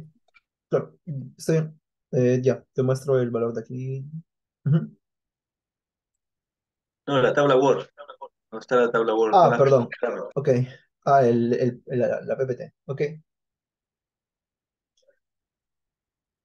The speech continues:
Speaker 1: Listo. Ah, el, el, la, la, la presentación se la, se la vamos a compartir. Ahí van a poder tener las propiedades. No, no se preocupen.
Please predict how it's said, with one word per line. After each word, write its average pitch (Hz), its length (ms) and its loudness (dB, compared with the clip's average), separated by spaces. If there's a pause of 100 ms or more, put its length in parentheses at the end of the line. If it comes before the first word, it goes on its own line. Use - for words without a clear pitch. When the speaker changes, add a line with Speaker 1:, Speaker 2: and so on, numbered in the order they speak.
(200)
Speaker 1:
Listo. 127 760 -6 (1700)
Ah, 165 140 4
el, 143 220 -2
el, 156 220 4
la, 156 220 0
la, 160 220 0
la 160 100 2
presentación 160 420 -2
se 196 80 0
la, 151 220 -2
se 156 80 -14
la 147 60 0
vamos 175 180 -6
a 175 60 -10
compartir. 123 360 -6 (200)
Ahí 143 160 -2
van 147 140 -4
a 143 120 -6
poder 131 220 2
tener 127 180 -8
las 131 140 -6
propiedades. 113 360 -12 (1160)
No, 123 160 -6
no 123 380 -6
se - 180 -12
preocupen. - 400 -10